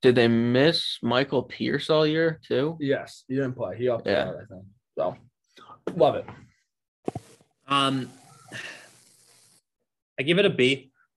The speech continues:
Speaker 3: Um, I, I think I just like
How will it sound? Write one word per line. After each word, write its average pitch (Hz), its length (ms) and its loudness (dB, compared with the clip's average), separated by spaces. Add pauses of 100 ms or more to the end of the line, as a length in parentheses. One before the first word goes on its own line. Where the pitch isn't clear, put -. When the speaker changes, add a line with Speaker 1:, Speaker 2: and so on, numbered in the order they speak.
(120)
Speaker 3:
Um, 110 640 -2 (440)
I, 123 280 -2
I 131 180 0
think 175 400 0
I 139 220 -2
just 139 520 -8 (140)
like 123 420 -2